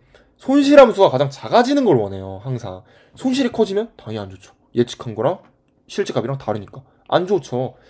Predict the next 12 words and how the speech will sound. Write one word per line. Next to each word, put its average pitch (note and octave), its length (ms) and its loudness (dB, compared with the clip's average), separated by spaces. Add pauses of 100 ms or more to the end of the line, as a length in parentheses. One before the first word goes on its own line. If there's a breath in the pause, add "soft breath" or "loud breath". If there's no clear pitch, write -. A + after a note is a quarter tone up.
(180 soft breath)
그래서 - 280 -4 (240 soft breath)
가중치를 G3+ 760 2
초기화를 B3+ 440 6
시키는데 C#3 640 -6 (300 soft breath)
그거를 B2+ 460 0 (160 loud breath)
가중치와 C#3+ 600 0
손실함수의 G3 680 0
어떤, A2 380 -8
어떠한 B2 440 -2 (240 loud breath)
함수로 A#3+ 460 0
나타낸 A#2 380 0
다음에 G#2 440 -6